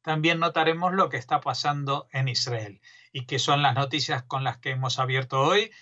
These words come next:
que nos escandalizan porque parece una situación casi de,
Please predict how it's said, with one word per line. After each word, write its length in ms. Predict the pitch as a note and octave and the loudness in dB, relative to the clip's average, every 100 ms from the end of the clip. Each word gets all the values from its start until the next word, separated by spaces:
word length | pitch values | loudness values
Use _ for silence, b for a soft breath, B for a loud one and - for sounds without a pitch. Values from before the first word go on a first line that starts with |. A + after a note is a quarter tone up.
| B B _ | B B _
que 360 | D#3+ D3 D#3+ | -2 -2 0
nos 240 | D3 C#3 D3 | -2 -2 -2
escandalizan 760 | C3 D#3+ D3 C#3 E3 F3 F3+ | -2 -2 0 0 0 2 0
porque 400 | D#3 C3 C#3 B2+ | -2 -8 -8 -10
parece 400 | - B2+ C3+ E3 | -8 -4 -2 -2
una 140 | D3 C3 | 0 0
situación 800 | C#3+ B2+ - - D3+ D3 C3+ b b _ | -2 -4 -2 2 4 4 2 b b _
casi 1000 | - C3 - D3+ C3+ C3 B2+ B2+ B2 B2+ - - | -6 -2 0 0 2 2 0 -2 -4 -8 -12 -12
de, 680 | C3 A#2+ B2 A#2+ A#2+ A#2 | -6 -4 -2 0 0 -2